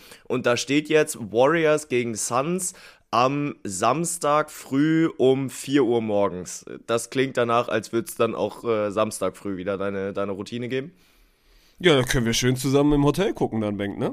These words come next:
Speaker 2: Da wirst
Speaker 1: Ja,
Speaker 2: du ja
Speaker 1: mach
Speaker 2: mit
Speaker 1: mal.
Speaker 2: mir aufstehen, hast du ja gesagt.
Speaker 1: Machen wir Hotelfrühstück, oder?
Speaker 2: Nee,
Speaker 1: Ähm,
Speaker 2: das wird Hotelfrühstück. Wobei ich, ja, wahrscheinlich wird das ein Hotelfrühstück-Ding.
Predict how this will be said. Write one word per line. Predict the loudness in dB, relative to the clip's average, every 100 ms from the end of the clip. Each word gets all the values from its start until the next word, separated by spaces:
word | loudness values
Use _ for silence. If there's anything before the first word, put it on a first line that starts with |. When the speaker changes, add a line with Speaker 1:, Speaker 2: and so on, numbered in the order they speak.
| -4
Speaker 2:
Da | -2
wirst | 0
Speaker 1:
Ja, | 2
Speaker 2:
du | 2
ja | 0
Speaker 1:
mach |
Speaker 2:
mit | 0
Speaker 1:
mal. | 2
Speaker 2:
mir | 2
aufstehen, | 0 -2 -4
hast | -4 -4
du | -4
ja |
gesagt. | -4 -6 -10 -12 _
Speaker 1:
Machen | -6 -4 0
wir | 0
Hotelfrühstück, | 0 0 -2 -2 -6 -6 -8 -8
oder? | -4 0 0
Speaker 2:
Nee, | 2 0
Speaker 1:
Ähm, | 0
Speaker 2:
das | -4
wird | -8 -6
Hotelfrühstück. | -6 -6 -8 -8 -10 -10 -10 -4
Wobei | -2 2 2
ich, | 0 -6
ja, | -2 -2 -2 -6 -16
wahrscheinlich | -10 -4 0 0
wird | -2
das | -4 -6
ein |
Hotelfrühstück-Ding. | -8 -8 -10 -12 -12 -10 -12